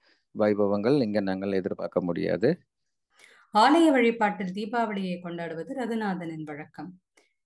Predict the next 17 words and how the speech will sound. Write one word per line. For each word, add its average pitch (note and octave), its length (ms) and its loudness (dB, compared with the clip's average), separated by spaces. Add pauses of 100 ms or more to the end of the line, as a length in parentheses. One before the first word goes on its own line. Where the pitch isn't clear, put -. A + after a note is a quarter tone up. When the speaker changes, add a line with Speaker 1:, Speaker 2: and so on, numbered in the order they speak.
(120)
Speaker 2:
இந்தியாவிலும் A#3 800 4
இலங்கையிலும் G#3 640 -4
விமரிசையான C#4+ 760 -2
தீபாவளியை F#3+ 640 -6
பார்த்துவிட்டு E3 680 -12
ஆஸ்திரேலியாவுக்கு G3+ 800 -4
குடியேறியிருக்கிறார் D#3+ 880 -8 (320)
வித்யாதரன். F3+ 640 -6 (580)
ஆனால் E3 400 -2 (320)
இங்கேயே E4 640 6
பிறந்து B3 600 2
வளர்ந்த G3 540 -4
சஹானாவுக்கும் G3 800 -6
கபிலனுக்கும் A3 600 -6
தெரிந்த F3 340 -6
தீபாவளி F#3 600 -2
வேறு. F3+ 400 -2